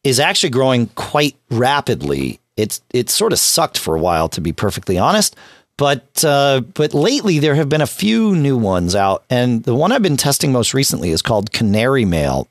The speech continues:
at canary mail dot I O. And, uh, and that, it's smooth, but it's not for S mime, it's for P G P. N-, there's nothing wrong with P G P. In fact,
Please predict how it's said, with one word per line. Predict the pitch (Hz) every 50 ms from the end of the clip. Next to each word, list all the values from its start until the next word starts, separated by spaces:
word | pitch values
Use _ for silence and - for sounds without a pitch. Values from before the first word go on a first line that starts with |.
| _
at | 104 92 - -
canary | - 95 92 92 98 104 113 120 120 123 120 117 117 - _ _
mail | - 92 95 95 98 95 95 92 - - 92
dot | 80 82 80 85 82 - - -
I | 85 85 82 80 82 - - -
O. | 90 80 78 71 65 60 55 - - - - - - _ _ _ _ _ _ _ _ -
And, | 101 95 92 87 82 82 80 78
uh, | 80 76 71 69 65 58 - _ _ _ _ _ _ -
and | 120 120 120
that, | 139 175 202 202 - _ _
it's | 131 147 185 196 -
smooth, | - - - - 113 131 156 147 113 80 69 - - _ _ - _ _ _
but | - 147
it's | 151 170 - - - 156
not | 135 135 151 156 165 175 180 -
for | - - - 175 -
S | 202 220 233 - -
mime, | 123 101 90 87 95 104
it's | 110 104 -
for | - - 123
P | 104 - - 113 95
G | - 107 107
P. | - 131 202 208 131 92
N-, | 87 107 143 165 190 214 233 226
there's | 196 415 -
nothing | 196 170 - 120 117
wrong | 120 139 202 240
with | 165 -
P | - 104
G | 87 - 76 -
P. | - 87
In | 98 113
fact, | - 90 90 - - -